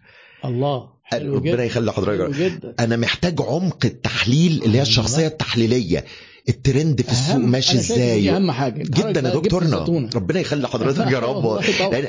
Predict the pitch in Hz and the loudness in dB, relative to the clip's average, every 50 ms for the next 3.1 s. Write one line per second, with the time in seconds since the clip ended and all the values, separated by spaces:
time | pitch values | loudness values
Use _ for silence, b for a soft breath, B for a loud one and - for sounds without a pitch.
0 | - 120 117 113 113 - - 170 - - - 185 - 160 143 117 - - 117 - | 0 0 0 0 -2 -4 -4 -6 -4 -2 -4 -2 0 0 0 0 0 0 0 0
1 | - 151 151 143 127 120 107 110 107 107 104 120 135 143 143 135 117 131 - - | 2 2 0 0 0 2 2 2 2 2 2 2 2 2 2 2 0 0 -2 -4
2 | 151 156 165 165 151 131 117 139 147 156 165 160 139 127 117 104 101 98 98 98 | -2 0 0 0 0 -2 0 -2 -2 0 0 0 0 2 2 2 2 2 2 2
3 | 95 | 0